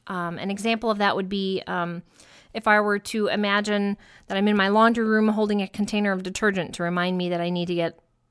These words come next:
laundry detergent, or, you know, imagining myself walking into the kitchen to get some bread and milk, or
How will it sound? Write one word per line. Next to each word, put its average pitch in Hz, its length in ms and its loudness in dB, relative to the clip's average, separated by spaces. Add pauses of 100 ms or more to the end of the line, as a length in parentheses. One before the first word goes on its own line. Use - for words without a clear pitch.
(240)
laundry 202 360 4
detergent, - 560 -10
or, 175 400 0 (280)
you 190 120 -6
know, 160 240 -6
imagining 214 480 4
myself 202 340 0
walking 190 340 0
into 190 180 -4
the 180 100 -6
kitchen 220 380 -4
to 190 60 0
get 175 160 -2
some 180 160 -6
bread 202 360 2
and 180 120 -2
milk, 202 400 0 (500)
or 175 380 0